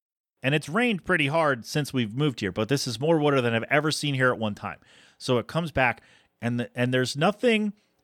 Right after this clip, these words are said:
nothing of mine in this room is within three feet of that wall. Everything is at least three feet back from that wall. So I go, and I see the water coming, and it's the middle of the day, so I'm working. I'm like, "Oh," I, I was on the phone with my boss. I said, "I have to go.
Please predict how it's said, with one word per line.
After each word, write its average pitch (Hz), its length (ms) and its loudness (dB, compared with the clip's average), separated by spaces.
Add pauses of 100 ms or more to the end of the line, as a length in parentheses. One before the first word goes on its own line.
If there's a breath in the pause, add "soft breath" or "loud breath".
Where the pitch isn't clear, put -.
(600)
nothing 220 360 0
of 151 160 2
mine 156 300 4
in 143 120 0
this 131 200 -4
room 95 460 -2 (600)
is 120 160 0
within 120 380 2
three 151 300 -4
feet 143 260 0
of 110 120 0
that 107 180 2
wall. 95 200 -2
Everything 147 300 -2
is 123 140 0
at 117 100 -6
least 135 260 -4
three 147 200 -4
feet 151 260 -6
back 117 220 2
from 117 100 -10
that 107 220 -4
wall. 82 280 -8 (560)
So 135 240 0
I 131 80 2
go, 165 280 0
and 147 100 0
I 123 40 0
see 196 200 -2
the 160 80 -4
water 147 180 0
coming, 143 380 -2 (420 soft breath)
and 110 540 0 (240)
it's - 200 -10
the 127 100 -4
middle 165 240 2
of 135 60 -2
the 123 60 -4
day, 113 240 4
so 113 160 -4
I'm 110 140 -2
working. 151 300 0
I'm 117 80 0
like, - 180 -4
"Oh," 135 180 4
I, 107 200 2
I 113 80 0
was 117 100 0
on 147 80 0
the 147 80 -2
phone 165 140 0
with 151 100 0
my 156 80 4
boss. 117 360 2
I 110 40 -6
said, 101 180 -4
"I 98 60 0
have 131 160 2
to - 80 -6
go. 123 340 0